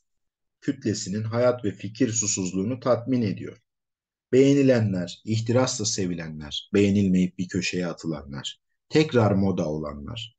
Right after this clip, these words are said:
velhasıl her cinsten eser var. Ve bunların temas ettiği bir yığın mevzu ve bu mevzuların hemen hepsinin de ister istemez dokundukları birçok meseleler var.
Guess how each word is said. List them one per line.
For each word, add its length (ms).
velhasıl 680
her 300
cinsten 460
eser 360
var. 400
Ve 120
bunların 380
temas 440
ettiği 420
bir 80
yığın 320
mevzu 640
ve 180
bu 120
mevzuların 640
hemen 280
hepsinin 500
de 60
ister 300
istemez 520
dokundukları 720
birçok 480
meseleler 640
var. 340